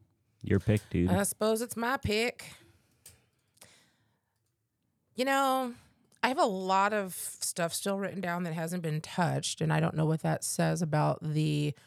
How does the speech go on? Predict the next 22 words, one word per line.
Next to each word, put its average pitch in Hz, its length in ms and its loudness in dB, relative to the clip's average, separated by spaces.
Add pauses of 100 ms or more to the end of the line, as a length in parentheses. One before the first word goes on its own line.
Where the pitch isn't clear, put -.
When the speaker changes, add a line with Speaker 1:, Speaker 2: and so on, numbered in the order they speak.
(120)
Speaker 2:
royal 180 380 2
universe 180 560 -2
within 240 300 -2
Disney. 185 460 0 (800)
Um, 156 580 2 (920)
and 233 160 0 (140)
I, 233 840 2 (1300)
because 208 320 -4
you, 185 200 -4
you 196 140 2
and 202 100 2
I 202 40 2
have 202 80 0
not 190 180 0
done 180 160 2
this - 260 -2 (340)
together 160 460 0
before, 160 340 -2
I 160 100 -2
should 156 220 -8
tell 190 240 -6
you 151 380 -4